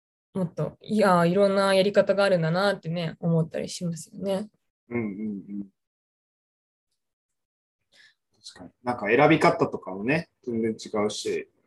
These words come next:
Speaker 1: うんうんうん。
Speaker 2: うん。
Speaker 1: 結構なんか我々は雑食性が高いと思うんで、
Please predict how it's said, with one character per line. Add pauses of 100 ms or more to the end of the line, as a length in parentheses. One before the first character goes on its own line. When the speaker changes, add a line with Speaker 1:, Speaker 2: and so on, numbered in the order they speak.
(220)
Speaker 1:
う
ん
う
ん (2750)
う
ん。
Speaker 2:
う
ん。 (1500)
Speaker 1:
結
構
な
ん
か
我
々
は
雑
食
性
が
高
い
と
思
う
ん
で、